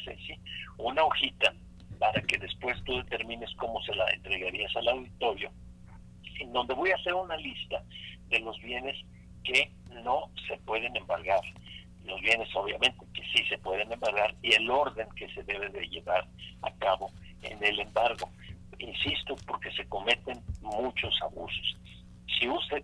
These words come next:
si usted debe, pague. No tiene con qué pagar, garantice, pero son derechos de usted el, el que esté, eh, garantizando. Incluso la ley dice,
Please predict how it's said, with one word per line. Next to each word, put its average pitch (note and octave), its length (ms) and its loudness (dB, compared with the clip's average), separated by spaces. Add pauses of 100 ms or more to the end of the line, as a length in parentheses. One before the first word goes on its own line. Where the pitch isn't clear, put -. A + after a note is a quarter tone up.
(120)
si - 120 2
usted F#3+ 260 2
debe, F3+ 380 6 (400)
pague. G#2 380 4 (420)
No - 100 -10
tiene D#3+ 240 -2
con - 180 -2
qué C3+ 120 -4
pagar, A2+ 380 4 (140)
garantice, - 720 -2
pero - 180 -8
son G#2+ 180 0
derechos - 480 -2
de - 80 -6
usted - 380 -4 (320)
el, - 200 4 (100)
el C3+ 180 -4
que - 80 -2
esté, - 440 0 (260)
eh, G2 460 -4
garantizando. A2 880 4 (500)
Incluso A#3+ 480 2
la E3+ 120 2
ley G#2+ 300 -2 (360)
dice, B2 440 -4